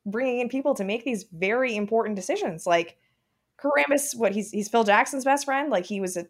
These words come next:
a terrible head coach. He was terrible in front office in New York. Like, he was their interim coach and flamed out miserably too. Like,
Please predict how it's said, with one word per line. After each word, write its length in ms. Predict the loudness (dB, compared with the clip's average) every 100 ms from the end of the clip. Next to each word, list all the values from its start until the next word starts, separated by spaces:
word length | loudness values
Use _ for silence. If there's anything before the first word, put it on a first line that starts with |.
| -6
a 60 |
terrible 360 | -2 0 2 2
head 160 | 2 2
coach. 300 | 2 2 0
He 100 | -4
was 320 | -4 -6 -16 _ _ _ _ _ _ -2
terrible 460 | 2 4 4 4
in 180 | 4 0
front 200 | 0 4
office 360 | 4 4 0 0
in 380 | 0 -2 -6 -14 -6
New 100 | -2
York. 340 | 2 4 4 2
Like, 180 | 0
he 140 | 0 -4
was 220 | -2 -4
their 240 | 0 2
interim 260 | 2 0 0
coach 260 | 0 0 0
and 240 | -6 -8
flamed 340 | -6 0 2 6
out 240 | 6 4
miserably 420 | 0 -2 0 0
too. 240 | -2 -2 0
Like, 280 | 0 -2